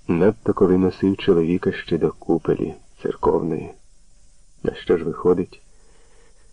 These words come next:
Я не вельми клопотався з здібними й освіченими. Здібного помічає народ і виставляє наперед себе, як Бога в хмарі супроти лих і стихій.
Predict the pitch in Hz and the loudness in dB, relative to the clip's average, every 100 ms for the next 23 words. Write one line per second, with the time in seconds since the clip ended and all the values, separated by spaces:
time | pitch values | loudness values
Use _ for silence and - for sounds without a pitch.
0 | - 78 98 156 156 170 151 139 127 120 | -12 -2 4 6 8 8 8 6 4 2
1 | 107 127 120 - 107 - - - - - | 4 4 2 4 4 4 -2 -20 -14 -4
2 | 80 73 73 78 117 104 104 95 85 82 | -4 -4 -8 0 2 2 0 2 0 -2
3 | - 80 80 - 80 76 71 67 - - | -4 -6 -4 -4 -4 -4 -6 -10 -18 -20
4 | - - - - - 80 73 73 110 110 | -20 -20 -20 -20 -10 -8 -8 0 0 2
5 | 107 101 98 85 82 - 98 92 85 85 | 2 2 2 2 0 2 4 4 4 4
6 | 98 92 87 - - 82 95 98 92 87 | 4 4 2 0 0 2 2 2 2 0
7 | 85 85 - - 101 98 95 87 80 92 | 0 0 -2 0 2 4 4 4 4 4
8 | 113 104 90 - 95 101 95 87 - 82 | 6 4 0 0 0 2 2 0 -4 -4
9 | 87 80 82 80 85 - 76 - 78 - | -2 0 2 2 0 -4 -12 -6 -6 -4
10 | - - | -8 -8